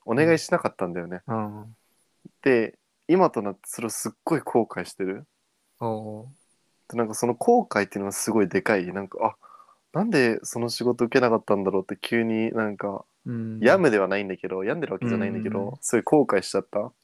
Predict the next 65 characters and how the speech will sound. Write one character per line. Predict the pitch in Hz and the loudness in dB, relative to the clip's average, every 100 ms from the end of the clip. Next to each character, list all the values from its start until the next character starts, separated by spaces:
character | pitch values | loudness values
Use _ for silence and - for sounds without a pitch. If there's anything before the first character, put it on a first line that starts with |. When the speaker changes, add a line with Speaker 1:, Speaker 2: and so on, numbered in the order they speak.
| - | -8
Speaker 2:
う | |
ん。 | 113 110 107 107 110 135 _ _ _ _ - - _ - | -6 -6 -8 -8 -10 -14 _ _ _ _ -20 -20 _ -12
Speaker 1:
自 | 107 | -4
分 | 107 131 | 0 2
に | 131 | 4
と | 139 | 4
っ | |
て | 104 | 2
プ | - | 0
ラ | 120 | 0
ス | 120 123 | 0 -2
し | |
か | - | 0
な | 98 | 2
い | 98 | 2
の | 92 | 2
に、 | 90 | -2
こ | - 101 | -4 -2
れ | |
な | 101 | 0
ん | 135 | 2
で | |
や | 110 | 0
ん | |
な | 101 | 0
か | - | -4
っ | |
た | - | -4
ん | 95 | -4
だ | 92 | -2
ろ | 92 | -4
う | |
っ | |
て | - | -6
い | |
う | 95 | -12
の | |
と、 | 101 185 131 - _ - _ _ | 0 6 6 4 _ -20 _ _
あ | 120 | -6
と | - | 0
も | 123 147 | 4 4
う | |
一 | 151 175 | 4 0
つ | - 107 | 0 4
は、 | 110 101 95 - _ _ _ _ _ | 6 6 2 -10 _ _ _ _ _
そ | - | -6
の、 | 107 | -2
ま | 107 | 2
あ、 | 110 | 2
今、 | 117 107 95 98 - _ _ | 4 2 2 0 -4 _ _
絶 | - 113 - | -8 -8 -6
賛 | - 110 110 107 104 - | 0 2 2 -2 -4 -6
ち | 120 | -8
ょ | |
っ | |
と | - | -6
恋 | 101 117 107 | -4 0 0
中、 | - 120 | -2 -8
恋 | - - 113 | -4 0 2
を | 98 | 2
し | |
て | - | -2
ま | 101 | -6
し | 98 | -6
て。 | - 95 95 | -8 -8 -8